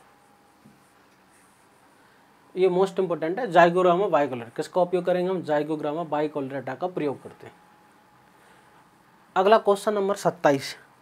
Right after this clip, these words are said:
question number सत्ताईस है most इंपॉर्टेंट, क्या है बताओ? Chrysalis pupa, तो Chrysalis pupa क्या है, किसके पीपा को हम Chrysalis कहते हैं? ये शब्द जो इस्तेमाल करते हैं, किसके लिए इस्तेमाल करते हैं, बताएं।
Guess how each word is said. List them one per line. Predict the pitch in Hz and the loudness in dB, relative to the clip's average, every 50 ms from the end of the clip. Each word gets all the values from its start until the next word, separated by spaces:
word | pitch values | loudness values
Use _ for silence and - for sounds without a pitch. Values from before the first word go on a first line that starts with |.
| _ - | _ -4
question | - 165 165 - 208 208 | -4 -2 0 0 0 2
number | 196 196 196 196 | 2 0 -2 -4
सत्ताईस | 196 - 165 - - 160 160 156 156 | -4 -6 -12 -12 -8 -8 -8 -6 -6
है | 175 | -6
most | 156 143 143 143 139 - 120 | -6 -6 -8 -10 -12 -16 -20
इंपॉर्टेंट, | 113 - 107 101 95 - 107 - _ _ _ _ _ _ - _ _ _ _ _ _ _ - | -20 -20 -20 -20 -20 -20 -20 -20 _ _ _ _ _ _ -20 _ _ _ _ _ _ _ 2
क्या | 196 196 | 4 6
है | 196 185 | 6 4
बताओ? | 170 - 147 120 - - - _ _ _ _ _ _ _ - - - - - _ _ _ _ _ _ _ _ _ | 2 0 -2 -8 -10 -12 -16 _ _ _ _ _ _ _ -20 -20 -20 -20 -20 _ _ _ _ _ _ _ _ _
Chrysalis | 180 190 202 208 208 - 226 220 226 220 - | 4 4 4 4 4 0 -2 -2 -2 -4 -6
pupa, | - - 202 190 175 180 135 120 - - _ _ _ _ _ _ _ _ _ _ _ _ _ _ _ _ _ _ _ _ _ - | -6 -6 -6 -4 -2 -2 -4 -4 -6 -12 _ _ _ _ _ _ _ _ _ _ _ _ _ _ _ _ _ _ _ _ _ -12
तो | 185 | -12
Chrysalis | 180 180 175 185 196 208 202 226 220 233 220 - | -6 -2 0 0 0 2 0 -2 -4 -4 -6 -6
pupa | - - 196 190 - 226 233 233 - | -8 -8 -8 -2 0 0 0 0 0
क्या | 214 202 | 0 0
है, | 185 147 135 135 - | 0 -2 -6 -10 -6
किसके | - 196 - - - 240 | -6 -6 -4 -4 -6 -6
पीपा | - - 185 175 196 190 185 | -4 -8 -2 2 4 4 4
को | 185 202 | 4 0
हम | 196 185 | -4 -2
Chrysalis | - 156 156 156 156 - 156 151 151 - | 0 2 2 2 2 0 -2 -2 -2 -2
कहते | - 123 110 - 120 | -4 -8 -10 -8 -4
हैं? | 131 151 | 0 0
ये | 170 170 | 0 2
शब्द | 170 175 156 156 175 | 2 0 0 0 -2
जो | 170 165 170 | -2 -2 -4
इस्तेमाल | 156 - - 156 151 151 160 165 | -6 -4 -4 -2 0 0 0 0
करते | 160 143 131 - 156 | 0 -2 -4 -4 -6
हैं, | 156 156 | -6 -6
किसके | - 160 - - 165 151 | -6 -8 -6 -4 -4 -2
लिए | 147 143 135 135 131 | -2 -4 -4 -6 -8
इस्तेमाल | 127 - - 131 127 127 123 | -10 -12 -12 -12 -12 -10 -10
करते | 110 - - - 120 | -12 -14 -16 -14 -14
हैं, | 123 127 | -14 -12
बताएं। | 123 123 113 | -12 -12 -12